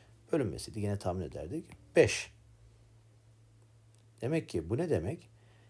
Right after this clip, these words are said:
Her üründen beşer kilo alırsak her üründen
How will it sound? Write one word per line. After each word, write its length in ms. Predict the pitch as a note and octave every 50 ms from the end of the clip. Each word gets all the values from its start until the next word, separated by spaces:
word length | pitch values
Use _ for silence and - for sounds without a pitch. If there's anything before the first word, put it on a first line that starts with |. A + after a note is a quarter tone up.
| - -
Her 300 | - - A2+ C3 D#3+ F3+
üründen 720 | F3+ A#2 G2 F#2 E2+ D#2+ D2+ F#2 A#2+ C3+ B2+ G#2+ F2+ F2
beşer 520 | F#2+ F#2 F2+ - - B2+ D#3 D#3+ D3 -
kilo 220 | - - F2+ D#2+ C2
alırsak 540 | - A2 C#3+ D#3 - - - - B1+ F#2 - - - - - - - - - - - - - -
her 540 | - - - D#2 D#2 D#2+ F#2+ - - - - - - - - - - - - - - - - - - - - - - - - - - - - - -
üründen 920 | F2 D#2 D2 C#2+ C#2+ C#2+ D#2+ F#2+ - - D#2+ E2 - E2 F2 G2+ A#2 A#2